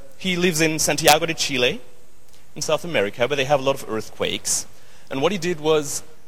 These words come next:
he got hold of an Arduino board and a quake detector, which you can buy over there in the, in the hardware store, and, uh, hooked it, so he hooked the, used the Arduino board to hook up the quake detector to Twitter and build a,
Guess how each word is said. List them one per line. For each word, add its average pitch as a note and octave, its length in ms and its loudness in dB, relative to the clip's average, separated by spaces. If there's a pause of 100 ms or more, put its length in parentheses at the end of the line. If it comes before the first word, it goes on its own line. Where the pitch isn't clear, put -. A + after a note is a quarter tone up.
(200)
he F#3+ 60 -8
got B3 140 6
hold F#3 200 2
of D#3+ 100 0
an E3+ 60 -4
Arduino D#3 480 6
board D#3+ 300 8 (720)
and C#3+ 600 4 (260)
a C#3+ 300 6
quake - 360 -4
detector, G#2+ 440 -2
which G#2 160 -4
you C3 80 -2
can C3+ 140 -4
buy A#2+ 200 8
over A#2 200 0
there A2 260 4
in A2+ 220 -4
the, G#2 340 -2
in A2 100 -4
the G#2+ 60 0
hardware B2 340 4
store, F#2 400 0 (720)
and, G#2+ 760 2
uh, G#2 200 2
hooked - 280 -2
it, C#3+ 220 -4
so C3+ 200 4
he D3 140 -2
hooked D3+ 300 -2
the, B2 420 2
used D#3 220 -2
the D#3 60 0
Arduino C3 420 6
board B2+ 220 2
to - 80 -4
hook E3 180 0
up D#3 120 2
the C3 60 0
quake D#3+ 260 0
detector A2 400 -2
to - 120 -4
Twitter C3 400 -2 (640)
and A2+ 420 0
build B2+ 200 2
a, A2+ 260 0